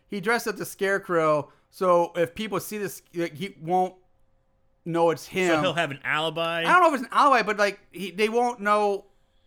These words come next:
Speaker 1: I don't
Speaker 2: 'Cause,
Speaker 1: know. I, it's
Speaker 2: because if,
Speaker 1: both.
Speaker 2: if,
Speaker 1: I see
Speaker 2: let's
Speaker 1: both.
Speaker 2: say, let's say Scarecrow's killing someone in the backyard, and someone sees it happen, and it's like, "Oh shit, it's Creepy Harold," or, "Look at that guy who's dressed like that," and he runs in, in the party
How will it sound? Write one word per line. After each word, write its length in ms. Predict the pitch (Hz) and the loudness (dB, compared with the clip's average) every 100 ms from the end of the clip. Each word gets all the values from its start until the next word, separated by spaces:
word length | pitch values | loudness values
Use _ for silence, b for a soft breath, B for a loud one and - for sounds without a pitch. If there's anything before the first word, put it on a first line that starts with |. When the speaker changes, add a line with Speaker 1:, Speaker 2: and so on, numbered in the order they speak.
| _ _ _ _ _ _ _ B B B B | _ _ _ _ _ _ _ B B B B
Speaker 1:
I 100 | - | 2
don't 120 | 190 175 | 4 4
Speaker 2:
'Cause, 120 | 147 | 2
Speaker 1:
know. 60 | |
I, 140 | 185 220 | 0 2
it's 80 | 254 | 4
Speaker 2:
because 220 | 247 220 | 6 6
if, 60 | |
Speaker 1:
both. 140 | 233 208 | 6 4
Speaker 2:
if, 160 | 202 | 0
Speaker 1:
I 120 | 175 185 | -4 -6
see 120 | 240 | 2
Speaker 2:
let's 140 | 247 | 2
Speaker 1:
both. 100 | 240 | 6
Speaker 2:
say, 80 | 233 | 4
let's 140 | 226 214 | 4 0
say 120 | 202 | 0
Scarecrow's 540 | - 208 202 196 190 - | 0 0 0 0 -4 -2
killing 300 | 196 185 170 | -2 -2 -2
someone 240 | 190 175 | -2 -2
in 40 | |
the 60 | 160 | 0
backyard, 600 | 160 160 165 156 151 151 b b b | 0 0 0 2 2 0 b b b
and 140 | 139 | -8
someone 400 | 127 165 156 151 | 0 0 0 -4
sees 260 | 143 160 147 | -6 -6 -4
it 100 | 147 | -2
happen, 280 | 147 143 151 | -2 -2 -4
and 40 | |
it's 60 | 139 | -6
like, 140 | 143 | -4
"Oh 160 | 247 220 | -4 -4
shit, 440 | - 247 247 190 b b _ | -6 -2 -2 -4 b b _
it's 220 | 185 185 | -6 -6
Creepy 400 | - 233 226 214 | -6 -8 -8 -8
Harold," 320 | 190 214 202 190 | -6 -6 -4 -2
or, 180 | 190 | -2
"Look 240 | 196 247 226 | 2 2 2
at 60 | |
that 180 | 214 202 | 0 -2
guy 320 | 220 214 208 | -2 -2 -2
who's 220 | 175 190 170 | -2 -6 -6
dressed 180 | 202 | -4
like 80 | 202 | -2
that," 100 | 208 | -2
and 60 | 175 | -2
he 80 | 165 | 0
runs 340 | 160 175 165 | 0 -2 -2
in, 120 | 180 | -6
in 160 | 170 151 | -6 -6
the 140 | 135 | -8
party 520 | 127 214 196 151 120 | -4 0 0 0 -4